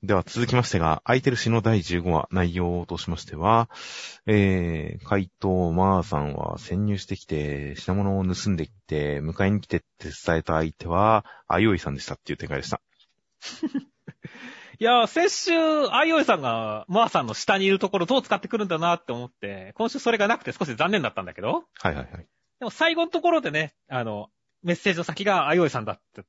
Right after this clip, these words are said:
Speaker 2: てことで、すごいもう、やっぱ常に相生さんがマーさんを上回ってるっていう感じが気持ちいい回でしたね。
Speaker 1: いやー、本当に最近オチがいいですね。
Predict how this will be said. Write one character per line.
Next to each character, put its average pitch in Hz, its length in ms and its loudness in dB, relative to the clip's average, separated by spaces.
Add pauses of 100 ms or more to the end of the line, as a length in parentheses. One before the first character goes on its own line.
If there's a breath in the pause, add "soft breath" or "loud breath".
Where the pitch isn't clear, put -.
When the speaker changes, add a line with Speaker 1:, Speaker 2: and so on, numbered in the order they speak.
Speaker 2:
て - 60 -18
こ 95 100 -10
と 95 100 -12
で、 90 380 -12
す - 180 -16
ご 294 140 4
い 160 120 2
も 123 320 0
う、 - 40 -20
や 185 100 -4
っ - 20 -14
ぱ 180 120 -4
常 320 200 -2
に 226 80 0
相 208 240 2
生 196 80 4
さ 170 100 0
ん 120 80 -6
が 98 120 -6
マ 190 160 4
ー - 20 -4
さ 147 140 -2
ん - 20 -2
を 113 60 -2
上 185 120 2
回 247 120 2
っ - 40 -2
て 151 140 -4
る 131 40 -2
っ - 40 -16
て - 160 -10
い 175 40 -4
う 185 40 -10
感 269 160 0
じ 254 80 -4
が 254 240 2
気 - 100 -4
持 208 120 2
ち 208 100 -6
い - 20 -2
い 143 40 -8
回 101 120 -2
で 147 60 -16
し - 60 -20
た 92 100 -16
ね。 104 400 -8
Speaker 1:
い - 40 2
や 104 100 6
ー、 101 100 4
本 101 140 0
当 101 40 -4
に 95 60 0
最 127 280 4
近 127 440 2
オ 113 100 2
チ 127 140 0
が 107 80 8
い 101 80 6
い 101 40 4
で 87 100 4
す - 120 -6
ね。 85 420 0